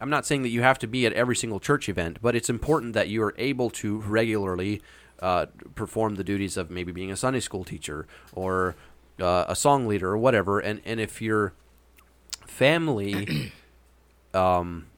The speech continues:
especially if you have family that lives far away, is, is,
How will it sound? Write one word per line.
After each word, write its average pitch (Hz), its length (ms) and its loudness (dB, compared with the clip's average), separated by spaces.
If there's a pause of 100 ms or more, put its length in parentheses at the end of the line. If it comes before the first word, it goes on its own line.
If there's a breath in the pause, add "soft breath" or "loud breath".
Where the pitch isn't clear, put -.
especially 113 500 -2
if 95 100 -4
you 101 140 -4
have 90 500 0 (920)
family 92 300 -2
that 80 120 -2
lives 87 200 -4
far 80 240 0
away, 98 460 4 (720 soft breath)
is, 107 380 -2
is, 101 500 -2